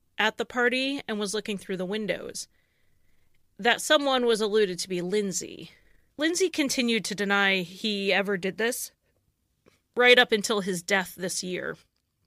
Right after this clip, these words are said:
He did admit to walking the street and seeing whose cars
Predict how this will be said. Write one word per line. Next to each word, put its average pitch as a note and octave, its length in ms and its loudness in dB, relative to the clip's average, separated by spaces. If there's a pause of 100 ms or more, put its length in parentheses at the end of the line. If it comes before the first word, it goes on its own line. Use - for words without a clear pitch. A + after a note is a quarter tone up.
(480)
He B3 140 -2
did C#4+ 280 2
admit A#3 400 2
to A3+ 120 -2
walking G3+ 500 0
the F3 80 -8
street A#3+ 840 -2 (500)
and B3 160 -2
seeing E4 280 2
whose C#4 220 -2
cars A3 680 0